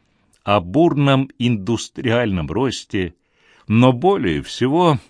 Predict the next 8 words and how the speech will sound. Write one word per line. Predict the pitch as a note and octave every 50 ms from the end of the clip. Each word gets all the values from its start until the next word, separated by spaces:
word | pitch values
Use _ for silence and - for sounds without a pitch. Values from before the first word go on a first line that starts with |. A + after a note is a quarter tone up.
| _
о | - - E2
стремлении | - - - G#2 A#2 B2+ D#3 E3+ E3 C#3+ C3 B2 A2 F2+
к | -
ключу | G#2+ G#2+ G#2 - - C#3+ C3
господства | F#2 F2 E2 D2 - - - D3+ D#3+ - - - - - A#2+ B2+ B2+ A2 - - _ _ _ _ _ _ -
в | -
современной | - - B2 G#2 G#2 A#2 A2+ A#2+ A#2+ G#2+ G2+ F2+
Европе, | E2+ D2 D#2 F2 E2+ D2 - D2 A#1+ A#1+